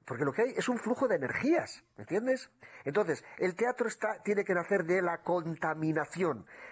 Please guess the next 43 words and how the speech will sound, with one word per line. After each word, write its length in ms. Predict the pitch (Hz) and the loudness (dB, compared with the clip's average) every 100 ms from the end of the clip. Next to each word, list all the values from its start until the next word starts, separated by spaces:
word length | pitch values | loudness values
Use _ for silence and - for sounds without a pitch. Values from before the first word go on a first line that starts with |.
| - | -14
de 420 | 123 160 160 - - | 0 2 2 0 0
ese 200 | 202 226 | 2 2
grupo 280 | 233 - | 2 2
de 100 | 220 | 2
personas 400 | 214 196 214 202 | 2 2 0 2
llamado 240 | 190 185 180 | 2 2 0
actores 460 | 175 - 247 254 - | 0 2 2 0 -2
y 80 | |
de 100 | 135 | 2
ese 140 | 165 190 | 2 2
otro 160 | 175 | 2
grupo 240 | 165 160 170 | 0 2 0
de 80 | 170 | 2
personas 340 | 170 180 185 | 0 0 2
llamado 280 | 156 131 117 | 0 0 -2
público. 420 | 110 95 95 87 - - - - - | -4 -6 -8 -12 -14 -18 -18 -16 -2
Y 100 | 170 | 2
luego 220 | 233 226 | 2 2
lo 80 | 208 | 2
demás 260 | 208 226 | 2 2
son 180 | - 226 | 0 0
cosas, 320 | 226 240 254 | 0 0 2
bueno, 300 | 185 294 381 _ | 2 0 -2 _
pues 160 | - - | -8 -4
que 100 | 127 | -2
ya 120 | 151 | 0
las 160 | 311 | 0
vivió 280 | 294 190 139 | 2 2 2
Galdós 540 | 107 104 151 349 330 - - - | 0 -2 2 2 0 -8 -20 -10
en 160 | 123 143 | -6 -2
mil 140 | 202 | 0
ochocientos 340 | 202 160 156 151 | 0 -2 -2 0
ochenta 300 | 147 135 131 | 0 -2 -2
y 60 | |
cinco, 240 | 120 233 226 | -2 -2 0
entonces 280 | 127 175 | 0 0
se 100 | - 127 | 0 -2
cerraba 300 | 113 120 147 | -2 0 0
el 80 | |
teatro 400 | 165 220 285 - - | 0 0 0 -4 -8
y 80 | 95 | -12
se 180 | - | -6
acabó. 400 | 87 - 87 104 | -6 -4 -6 -6